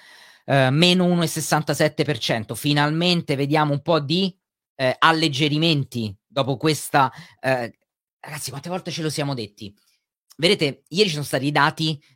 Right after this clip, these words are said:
ehm, del P M I, no? Di nuovo i servizi al di sopra delle aspettative, il manifatturiero al di sotto delle aspettative, gi-, sotto al livello cinquanta in contrazione. In Europa quello che sta sostenendo sia la spesa di noi consumatori, che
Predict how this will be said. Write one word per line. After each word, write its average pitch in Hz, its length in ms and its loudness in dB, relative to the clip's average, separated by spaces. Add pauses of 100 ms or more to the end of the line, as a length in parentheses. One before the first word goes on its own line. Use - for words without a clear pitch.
ehm, 120 580 -2
del 135 180 -2
P 139 180 0
M 127 140 -2
I, 110 220 -4
no? 147 340 0
Di 143 160 -8
nuovo 143 300 2
i 123 40 -4
servizi 147 600 -4
al 135 80 -6
di 131 100 -6
sopra 131 220 -4
delle 123 200 -4
aspettative, 175 840 -4
il 143 80 -6
manifatturiero 151 840 0
al 135 100 0
di 135 100 -6
sotto 135 260 -6
delle 123 220 -4
aspettative, 175 840 -6
gi-, 135 160 -12
sotto 165 540 -4
al 143 240 4
livello 135 460 -2
cinquanta 139 600 -6
in 123 120 -10
contrazione. 147 880 -4 (640)
In 240 180 4
Europa 170 600 2
quello 202 280 0
che 151 140 -4
sta 151 200 -4
sostenendo 143 920 -4
sia 185 220 -2
la 175 100 -2
spesa 151 400 -4
di 135 120 -4
noi 139 140 -4
consumatori, 135 840 -4
che 175 380 0